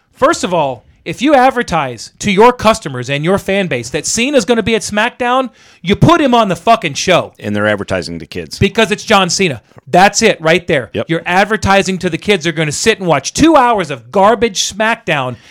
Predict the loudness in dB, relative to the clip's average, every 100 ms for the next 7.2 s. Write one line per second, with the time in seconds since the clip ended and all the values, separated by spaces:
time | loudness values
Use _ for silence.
0 | -8 -4 0 0 2 2 2 0 0 -2
1 | -4 -4 -4 -4 -2 -2 -2 0 2 4
2 | 6 6 4 4 2 4 2 4 4 4
3 | 0 -16 -20 -20 _ _ _ 0 2 6
4 | 6 6 6 2 2 -2 4 6 6 4
5 | -4 -8 -6 0 4 4 0 -10 -14 _
6 | -8 0 2 2 0 -2 2 0 2 2
7 | 2 0